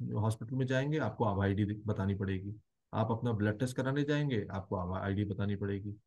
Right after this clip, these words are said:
आप normal dentist के पास जाएंगे, आपको आभा आईडी बतानी पड़ेगी। तो अपने आप सारा आभा में entry हो जाएगी ना। आपने कहा आपको कब दांत का दर्द था, आप कब doctor से मिलने गए, आपने कौन से test कराए, सारी history आपकी बन जाएगी। तो आप कहाँ झूठ बोलेंगे और झूठ क्यों बोलें,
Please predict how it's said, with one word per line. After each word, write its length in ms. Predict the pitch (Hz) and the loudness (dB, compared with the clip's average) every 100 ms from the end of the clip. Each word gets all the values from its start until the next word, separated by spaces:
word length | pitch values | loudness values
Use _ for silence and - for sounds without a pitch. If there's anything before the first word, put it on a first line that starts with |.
| _ - | _ -2
आप 160 | 117 | 0
normal 320 | 110 107 135 | 2 2 2
dentist 400 | 123 113 110 127 | 2 2 2 0
के 60 | 147 | -2
पास 220 | 139 139 | -2 -2
जाएंगे, 460 | 131 143 147 127 - - - | 0 0 0 0 -2 -8 -6
आपको 220 | 104 - | -4 -2
आभा 240 | 95 92 98 | -2 0 2
आईडी 180 | 101 | 2
बतानी 300 | 104 98 101 | 0 -2 -2
पड़ेगी। 380 | 101 101 98 104 - _ _ _ _ - | -2 -4 -6 -8 -16 _ _ _ _ -2
तो 60 | |
अपने 220 | 101 113 120 | 0 2 0
आप 60 | |
सारा 260 | 120 113 120 | 0 0 2
आभा 300 | 117 95 113 | 2 4 4
में 120 | 120 | 4
entry 240 | 113 123 | 2 2
हो 100 | 127 | 2
जाएगी 260 | 123 147 170 | 4 2 2
ना। 160 | 139 95 _ _ - | 0 -4 _ _ -4
आपने 260 | 101 113 | -2 0
कहा 140 | 107 101 | 0 -2
आपको 240 | 101 117 | -2 -4
कब 220 | 117 107 | -2 -2
दांत 200 | 107 98 | 0 0
का 100 | 113 | 0
दर्द 260 | 101 101 101 | 0 0 -2
था, 320 | - 98 95 - _ - | -4 -6 -6 -14 _ -6
आप 200 | 101 - | -4 0
कब 200 | 107 98 | 0 2
doctor 260 | 101 - 104 | 2 2 0
से 140 | 104 | 0
मिलने 320 | 101 98 98 | 0 0 0
गए, 220 | 95 98 98 - _ 98 | -2 -2 -4 -12 _ -4
आपने 240 | 98 104 | 0 0
कौन 200 | 110 98 | 0 0
से 120 | 110 | 0
test 240 | 101 101 - | 0 -2 -2
कराए, 360 | 98 98 95 - _ _ _ _ _ _ _ _ _ - | -2 -2 -4 -10 _ _ _ _ _ _ _ _ _ -8
सारी 300 | - 147 180 | 0 2 4
history 300 | 160 - 156 | 2 0 -4
आपकी 180 | 151 147 | -2 -2
बन 180 | 135 | -2
जाएगी। 280 | 117 113 113 | -2 -4 -6
तो 360 | 117 _ _ 135 | -10 _ _ -4
आप 120 | 131 | -2
कहाँ 220 | 120 143 | -2 0
झूठ 220 | 135 123 127 | 2 4 4
बोलेंगे 420 | 117 113 110 98 | 2 2 2 2
और 140 | 101 | 0
झूठ 320 | 95 127 131 | 2 2 4
क्यों 180 | - 123 | 2 0
बोलें, 300 | 98 87 87 | 0 -2 -6